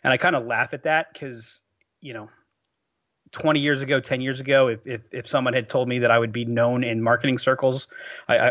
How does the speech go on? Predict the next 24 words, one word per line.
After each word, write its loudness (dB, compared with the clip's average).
I 2
would 2
have -2
laughed. 2
Uh, -6
so 2
I 6
started 4
Imagine 0
in -14
two -12
thousand -8
four, -4
and -6
actually -6
the -8
name -8
of -10
the -8
company -6
was -6
Imagine 0
Sales -2
Advisory. -4